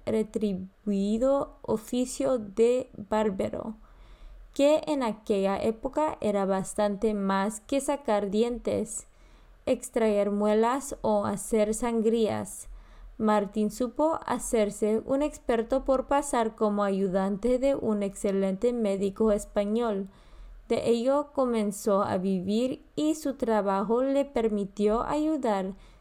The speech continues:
de modo eficaz a los pobres que no podían pagarle.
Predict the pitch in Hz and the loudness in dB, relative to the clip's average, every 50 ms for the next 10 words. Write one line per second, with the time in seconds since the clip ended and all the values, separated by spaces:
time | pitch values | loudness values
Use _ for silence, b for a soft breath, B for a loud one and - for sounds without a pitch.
0 | b - - 277 285 277 262 254 247 240 240 254 262 269 277 277 311 - - 233 | b -6 -2 0 2 4 4 4 2 2 4 4 4 2 0 -2 -6 -6 -4 -4
1 | 226 - - 226 214 220 - 214 202 190 190 202 208 - 214 208 208 208 208 202 | -4 -2 -2 -2 -2 0 0 0 2 2 0 -2 -2 0 0 2 2 2 0 -2
2 | 202 - - 208 190 185 190 196 196 190 190 190 - - - 240 240 226 220 208 | -4 -2 0 2 2 2 2 0 -2 -2 -4 -6 -8 -4 -2 0 2 2 2 2
3 | 208 202 208 - 254 254 233 220 208 208 196 202 202 - 208 202 214 214 214 214 | 0 0 2 2 4 4 4 4 2 2 0 0 -2 -2 0 0 2 2 2 2
4 | 208 208 196 202 202 214 214 | 0 0 -2 -2 -2 -2 -4